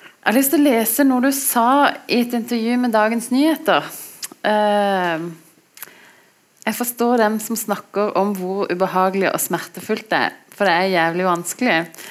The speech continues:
Att skriva är det vanskligaste jag någonsin har gjort. Men när det snur, när det sker, då vinner man över döden.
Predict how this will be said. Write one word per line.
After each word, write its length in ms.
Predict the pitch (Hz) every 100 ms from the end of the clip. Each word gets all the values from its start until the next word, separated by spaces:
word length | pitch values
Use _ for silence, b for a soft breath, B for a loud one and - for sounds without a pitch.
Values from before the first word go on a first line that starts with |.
| B -
Att 80 | -
skriva 420 | - 190 180 208
är 120 | 180
det 60 | 190
vanskligaste 840 | 160 156 - 196 196 - 185 175 -
jag 140 | 180
någonsin 760 | 180 175 165 170 185 - 175 165
har 140 | 180
gjort. 460 | 202 294 - - - B B B _
Men 140 | 196
när 100 | 196
det 80 | 202
snur, 480 | 202 - 240 233 165 - -
när 200 | 185 185
det 100 | 190
sker, 480 | - 190 185 165 -
då 160 | 175 165
vinner 240 | 170 170
man 280 | 170 160 -
över 200 | 165 160
döden. 520 | 156 156 165 156 147